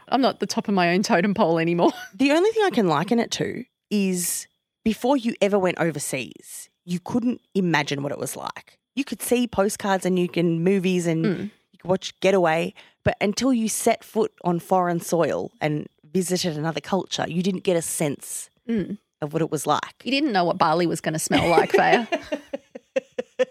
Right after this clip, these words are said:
Speaker 2: And so that's w-, what I feel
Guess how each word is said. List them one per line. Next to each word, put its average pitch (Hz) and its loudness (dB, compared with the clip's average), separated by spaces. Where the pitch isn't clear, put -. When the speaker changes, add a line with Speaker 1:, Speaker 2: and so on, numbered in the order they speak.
Speaker 2:
And 240 2
so 220 0
that's 233 0
w-, 185 -10
what 180 0
I 185 0
feel 156 -2